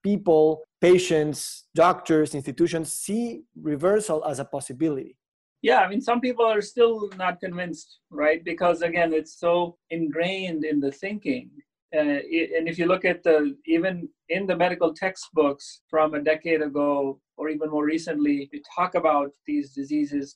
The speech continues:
Speaker 2: chronic diseases, as irreversible, chronic, progressive, you know, it's a one-way street. But that thinking is changing. I think scientifically, some of the evidence to that came from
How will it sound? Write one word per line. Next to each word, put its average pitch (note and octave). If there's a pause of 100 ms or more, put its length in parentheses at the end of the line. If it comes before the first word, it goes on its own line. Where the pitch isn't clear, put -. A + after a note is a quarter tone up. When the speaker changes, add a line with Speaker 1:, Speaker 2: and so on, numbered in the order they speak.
Speaker 2:
chronic E3
diseases, D3
as C#3 (200)
irreversible, D#3 (560)
chronic, F3 (500)
progressive, D#3+ (760)
you -
know, D3
it's D3
a D#3
one-way D#3
street. - (360)
But D#3
that E3+
thinking F#3
is F3
changing. D#3+
I D#3+
think F#3
scientifically, F3
some E3+
of E3
the D#3+
evidence E3
to D#3+
that D3
came D#3
from C#3+